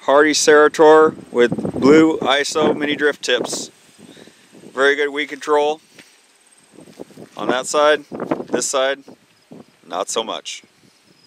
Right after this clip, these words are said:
All right, I'm Brian with, uh, Hardy North America Sprayers.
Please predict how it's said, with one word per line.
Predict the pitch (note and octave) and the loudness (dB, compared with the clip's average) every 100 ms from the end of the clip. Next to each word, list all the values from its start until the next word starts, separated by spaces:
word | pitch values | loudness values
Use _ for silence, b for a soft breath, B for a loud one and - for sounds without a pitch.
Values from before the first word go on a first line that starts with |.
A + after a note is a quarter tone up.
| _ _ | _ _
All | - - _ _ _ _ _ _ - - - - | -20 -20 _ _ _ _ _ _ -14 -14 -18 -12
right, | A#2+ C3 _ - | -6 -6 _ -8
I'm | D3+ | -8
Brian | D#3 E3 E3+ F3+ F3 | -4 -4 -2 -4 -8
with, | D#3+ C#3+ - | -10 -10 -10
uh, | D3+ C3 B2+ B2+ B2 - - | -6 -4 -4 -6 -8 -12 -6
Hardy | D3+ D#3 | -6 -6
North | D#3 D#3 D3+ | -10 -10 -10
America | D3+ D3 D3+ D3+ - D#3 | -6 -2 -2 -2 -4 -6
Sprayers. | D3+ - D#3 D#3 D#3+ F3 - | -6 -4 0 2 2 -2 -8